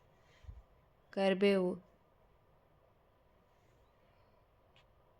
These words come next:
ಇವಾಗ ಒಂದೆರಡು ಒಣಮೆಣಸಿನ್ಕಾಯಿ ಹಾಕ್ತೀನಿ. ಇದನ್ನ ಒಗ್ಗರಣೆನ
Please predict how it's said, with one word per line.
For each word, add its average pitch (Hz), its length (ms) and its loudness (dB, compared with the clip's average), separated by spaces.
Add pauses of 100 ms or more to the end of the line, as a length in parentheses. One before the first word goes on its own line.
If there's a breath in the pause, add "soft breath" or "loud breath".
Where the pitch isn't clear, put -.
(160)
ಇವಾಗ 202 260 4
ಒಂದೆರಡು 196 480 2 (400)
ಒಣಮೆಣಸಿನ್ಕಾಯಿ 185 680 0
ಹಾಕ್ತೀನಿ. 170 380 -8 (4000 soft breath)
ಇದನ್ನ 226 220 2
ಒಗ್ಗರಣೆನ 208 500 8